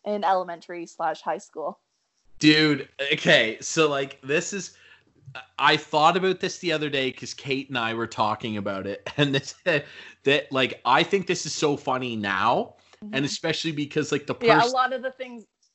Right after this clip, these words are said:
Speaker 1: uh, same, like, <laughs> mean at the time, but, like, now you can laugh about it.
Speaker 2: Soul crushing at the time, but, <laughs> like, just because of, like, me being me and, like, not giving a shit anymore of, like, what people think of me, a-,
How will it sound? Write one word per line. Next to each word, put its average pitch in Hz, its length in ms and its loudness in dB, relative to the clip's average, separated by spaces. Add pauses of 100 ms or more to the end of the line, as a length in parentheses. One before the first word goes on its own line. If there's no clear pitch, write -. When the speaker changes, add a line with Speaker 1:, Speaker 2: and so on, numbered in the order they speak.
(280)
Speaker 1:
uh, 185 100 -10
same, 180 460 -10
like, 180 240 -6 (260)
<laughs> - 260 -8
mean 233 240 -4
at 240 100 0
the 240 80 -12
time, 196 400 -4
but, 185 200 -8
like, 190 260 -10 (260)
now 190 220 0
you 180 140 -6
can 190 140 -14
laugh 160 240 -12
about 160 300 -12
it. - 140 -12 (120)
Speaker 2:
Soul 170 540 2
crushing 107 520 -2
at 90 120 -10
the 90 80 -14
time, 80 360 -10 (380)
but, 135 300 0 (140)
<laughs> - 180 -20
like, 147 280 0 (120)
just - 360 0
because 202 380 -2
of, 135 200 -6
like, 131 320 -4
me 131 320 -2
being 131 340 -4
me 117 340 -2
and, 117 260 -4
like, 110 280 -4
not 117 320 0
giving 113 260 -2
a 117 40 -4
shit 123 300 2
anymore 127 460 0
of, 117 240 -2
like, 117 280 -2
what 120 180 -2
people 113 280 -4
think 110 260 -2
of 123 100 -2
me, 139 300 2 (720)
a-, 143 80 -6